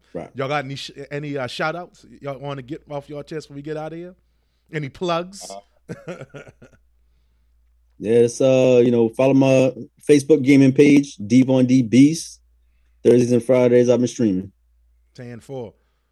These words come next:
Speaker 2: You got anything for us,
Speaker 3: Listen, I
Speaker 2: Jerome?
Speaker 3: think, uh, yeah, I do have one thing I wanna say. Um, you know,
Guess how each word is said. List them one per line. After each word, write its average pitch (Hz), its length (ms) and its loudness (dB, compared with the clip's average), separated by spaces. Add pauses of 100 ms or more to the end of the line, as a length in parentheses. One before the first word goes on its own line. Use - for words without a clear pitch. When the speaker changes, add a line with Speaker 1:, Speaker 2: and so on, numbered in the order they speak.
(120)
Speaker 2:
You 120 60 -20
got 127 60 -14
anything 127 280 -12
for 147 160 -10
us, 147 180 -4
Speaker 3:
Listen, 147 100 -8
I 220 140 -12
Speaker 2:
Jerome? 185 120 -16
Speaker 3:
think, 311 120 -20 (200)
uh, 247 260 -18 (320)
yeah, 123 360 -4
I 123 100 -6
do 139 240 -8
have 120 220 -8
one 117 240 -10
thing 117 160 -12
I 104 80 -10
wanna 104 260 -12
say. 98 360 -8
Um, 95 400 -14
you 107 140 -12
know, 101 220 -10